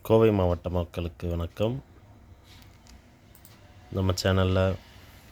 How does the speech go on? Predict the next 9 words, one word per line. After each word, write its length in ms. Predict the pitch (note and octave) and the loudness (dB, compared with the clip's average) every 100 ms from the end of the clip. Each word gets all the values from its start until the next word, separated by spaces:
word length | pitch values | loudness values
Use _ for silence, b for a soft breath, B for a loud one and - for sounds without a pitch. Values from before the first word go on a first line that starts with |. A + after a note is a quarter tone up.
| - - - - B B B - - - | -20 -20 -20 -20 B B B -20 -16 2
கோவை 320 | A2 A2+ G#2+ | 6 6 6
மாவட்டத்தில் 560 | G2 F2+ E2+ - F#2 | 2 0 -2 -4 -4
நடைபெறும் 480 | F#2 F2 F2 F#2 F2+ | -2 -2 -6 -4 -4
உள்ள 380 | F2 E2+ F2 F2+ - - - - - - | -2 -2 -2 -4 -8 -20 -20 -20 -18 -4
விழாக்கள், 640 | F#2+ F#2 F#2 - F2+ F#2+ - - - | 2 4 4 -2 -4 -4 -8 -20 -4
வேலைவாய்ப்புகள் 880 | G2 F#2 F2+ E2+ E2+ F#2 E2+ G2 - - - b b b b b - F#2+ | 0 2 2 0 -4 -6 -4 -4 -6 -14 -20 b b b b b -8 -6
மற்றும் 280 | F#2 F#2+ | -4 0
முக்கிய 360 | F2+ F2+ - F#2 | 0 0 0 0
நிகழ்வுகள் 600 | F2+ F2 F2 E2+ F2 | 2 2 0 0 -2